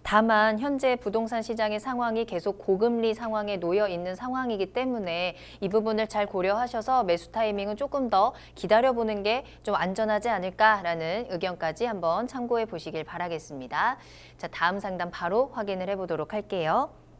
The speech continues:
자, 안녕하세요. 경기도 고양시 덕양구 무원마을 구 단지 사십팔 평을 보유하고 있는데요.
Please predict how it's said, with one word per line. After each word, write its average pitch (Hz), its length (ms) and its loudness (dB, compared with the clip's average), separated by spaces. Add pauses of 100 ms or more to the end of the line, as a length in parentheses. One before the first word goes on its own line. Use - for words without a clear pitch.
(520)
자, 180 140 0
안녕하세요. 262 600 6
경기도 226 380 4
고양시 202 360 4
덕양구 190 840 2 (280)
무원마을 196 640 6
구 190 200 -6
단지 190 560 2
사십팔 262 560 -2
평을 262 280 0
보유하고 214 520 4
있는데요. 160 640 0